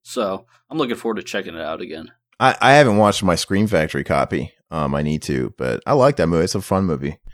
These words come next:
Speaker 2: Uh, w-
Speaker 1: Yeah.
Speaker 2: what about you, Zach, man? What's been, what's been new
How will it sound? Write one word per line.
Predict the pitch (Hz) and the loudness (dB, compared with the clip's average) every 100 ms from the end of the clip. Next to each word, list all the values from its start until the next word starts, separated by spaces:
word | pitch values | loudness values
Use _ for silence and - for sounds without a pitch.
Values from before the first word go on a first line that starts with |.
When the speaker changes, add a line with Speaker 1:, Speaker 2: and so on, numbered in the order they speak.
| - - - _ _ | -20 -20 -20 _ _
Speaker 2:
Uh, | 117 120 | 2 4
w- | 123 - | 4 2
Speaker 1:
Yeah. | 127 | 4
Speaker 2:
what | 143 | 6
about | 131 120 | 6 4
you, | 110 | 4
Zach, | 95 90 - | 4 4 4
man? | 87 90 | 2 4
What's | 92 - | 2 0
been, | 98 87 104 | 0 0 -2
what's | - 95 | -10 -8
been | 87 85 | -2 0
new | 85 78 | 2 0